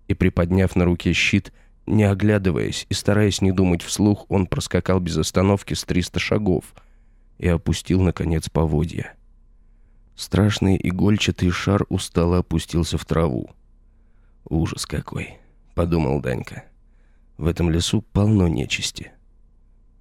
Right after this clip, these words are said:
«Сам ты нечисть», обиженно хмыкнул травяной голос за спиной, всего в нескольких шагах.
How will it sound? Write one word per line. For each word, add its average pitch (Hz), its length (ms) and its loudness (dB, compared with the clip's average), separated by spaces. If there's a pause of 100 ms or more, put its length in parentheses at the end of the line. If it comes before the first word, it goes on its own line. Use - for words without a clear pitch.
(100)
«Сам 123 320 2
ты 95 200 2
нечисть», 95 800 2 (360)
обиженно 87 520 2
хмыкнул 85 500 0
травяной 87 460 2
голос 90 300 2
за 82 160 -2
спиной, 87 500 0 (220)
всего 90 240 2
в 85 60 2
нескольких 82 500 -2
шагах. - 480 -2